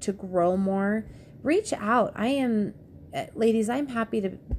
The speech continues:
pray for you. I'm happy to help you kind of figure out what your next step is gonna be. Um, lastly, I really wanna talk about, I wanna talk to you about seeking the Lord yourself. How,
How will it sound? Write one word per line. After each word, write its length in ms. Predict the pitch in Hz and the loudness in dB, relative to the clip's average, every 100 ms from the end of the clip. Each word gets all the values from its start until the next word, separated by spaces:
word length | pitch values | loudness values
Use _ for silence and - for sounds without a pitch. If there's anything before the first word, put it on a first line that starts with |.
| - - - - | -8 -18 -20 -6
pray 180 | - 233 | 0 0
for 140 | 233 | 2
you. 360 | 254 262 254 254 | 0 2 4 2
I'm 180 | - 190 | 2 -2
happy 300 | 190 202 202 | -2 -2 -2
to 80 | 190 | -2
help 260 | 196 202 202 | -2 -2 -2
you 160 | 202 | -4
kind 240 | - 196 180 | -2 -4 -4
of 80 | |
figure 260 | - 185 185 | -4 -2 0
out 160 | 180 165 | 0 0
what 160 | - | -4
your 140 | - 185 | -4 -4
next 300 | 175 - - | -4 -6 -4
step 260 | 185 - | -4 -4
is 100 | 156 | -6
gonna 220 | - - | -4 -6
be. 320 | - 78 110 - - - - - - | -6 -8 -8 -10 -10 -10 -12 -10 0
Um, 540 | 214 202 196 185 - - - - - - - - - - - - - - - | 4 4 4 0 -4 -12 -20 -20 -20 -20 -20 -20 -20 -20 -20 -20 -20 -14 -2
lastly, 560 | 233 285 415 - 302 | 0 2 2 0 0
I 80 | - | 0
really 420 | 214 202 202 240 | 0 2 2 2
wanna 280 | 233 202 190 | 2 0 0
talk 280 | - 185 - | -2 -6 -4
about, 480 | - 180 175 175 - - - - - - - - - - - - - - - - - - - - | -4 -2 -2 -2 -6 -18 -20 -20 -20 -20 -20 -20 -20 -20 -20 -20 -20 -20 -20 -20 -20 -20 -14 4
I 60 | 233 | 6
wanna 260 | 262 359 | 6 2
talk 320 | 427 277 240 - | 0 -2 -2 -4
to 100 | 214 | -2
you 160 | 196 | -2
about 460 | - 185 190 185 - | -2 -4 -2 -2 -4
seeking 600 | - 208 196 180 180 185 | -4 -4 -4 -4 -4 -2
the 100 | 185 | 0
Lord 300 | 180 180 175 | 2 2 0
yourself. 540 | 165 165 - 165 156 - | -2 -6 -4 -4 -6 -8
How, 360 | - 95 - | -2 -2 -4